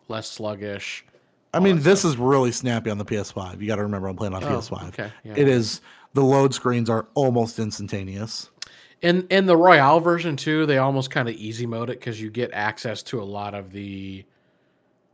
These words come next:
Speaker 1: whatever they're called, the spirits, um, that you can summon and turn into. You know what I'm saying?
Speaker 2: The, the personas?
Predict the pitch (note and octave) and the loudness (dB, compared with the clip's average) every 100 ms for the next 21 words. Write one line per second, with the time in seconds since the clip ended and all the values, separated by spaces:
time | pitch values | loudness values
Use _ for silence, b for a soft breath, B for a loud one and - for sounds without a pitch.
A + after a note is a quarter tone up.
0 | _ G2+ G2+ F#2 F#2+ F2+ - F#2+ F#2 F#2 | _ -12 -10 -10 -12 -14 -12 -10 -10 -10
1 | F#2+ - G2+ F#2 F#2+ - - - - G2+ | -12 -10 -8 -8 -10 -12 -14 -16 -14 -10
2 | G2 F#2 F2+ F#2 _ _ _ - F#2 G#2 | -8 -8 -10 -14 _ _ _ -12 -10 -10
3 | - F2 F#2+ F#2+ F#2+ F#2 G2 F#2+ F#2+ - | -14 -12 -10 -10 -12 -12 -12 -12 -12 -10
4 | G#2 G#2 G#2 G#2+ A2 G#2 A2 A2+ A2 - | -10 -10 -12 -14 -14 -8 -4 -4 -4 -10
5 | G2+ - G2+ G2+ C3 - | -10 -6 -4 -4 -4 -8